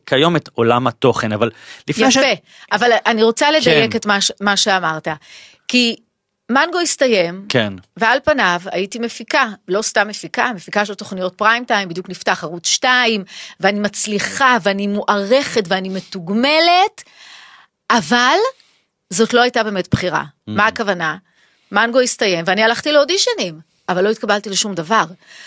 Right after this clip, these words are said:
Speaker 2: זאת אומרת, בגלל שהייתי חייבת להתפרנס, ואני בן אדם חרוץ, ואני לא אגיד, "זה מה שאני עושה, אני אומנית", ועד שיגיע הדבר,
Speaker 1: כן.
Speaker 2: עשיתי את זה. והיות ואני חרוצה, גם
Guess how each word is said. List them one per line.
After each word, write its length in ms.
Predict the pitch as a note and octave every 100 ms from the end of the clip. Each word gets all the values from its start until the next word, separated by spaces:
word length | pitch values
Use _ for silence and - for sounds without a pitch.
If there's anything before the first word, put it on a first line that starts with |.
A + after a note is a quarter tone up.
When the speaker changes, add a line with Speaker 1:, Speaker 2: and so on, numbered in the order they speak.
| -
Speaker 2:
זאת 180 | F3+ F#3+
אומרת, 340 | A3+ B3+ B3+
בגלל 360 | F3 G3 B3 D4
שהייתי 320 | - C4+ C#4+
חייבת 300 | C#4+ B3 C#4
להתפרנס, 520 | B3+ A3 G#3+ G3 F3 D#3+
ואני 160 | F3+
בן 140 | F#3 G3+
אדם 180 | A#3 C4
חרוץ, 460 | - C#4+ A#3+ A3 G#3
ואני 220 | A3 B3
לא 140 | C#4
אגיד, 160 | D#4+ D4+
"זה 120 | C#4+
מה 80 | D4+
שאני 220 | D4+ B3+
עושה, 320 | C4 - C#4+
אני 160 | C#4+ C#4
אומנית", 680 | C4+ B3 C4+ E4 E4 D#4+ -
ועד 200 | A#3 C4+
שיגיע 360 | C#4+ C4 C4+
הדבר, 220 | C4+ A#3+ C4
Speaker 1:
כן. 220 | C4+ A#3
Speaker 2:
עשיתי 580 | G#3+ - F4+ F#4+ F#4 E4+
את 80 | F#3+
זה. 140 | F3+ D#3+ - - -
והיות 880 | D#3 A#3+ A3+ A3+ _ - A#3 C#4 C#4+
ואני 220 | A3+ G#3+
חרוצה, 560 | G#3 G3+ F#3+ E3 G#3 B3 -
גם 180 | B3+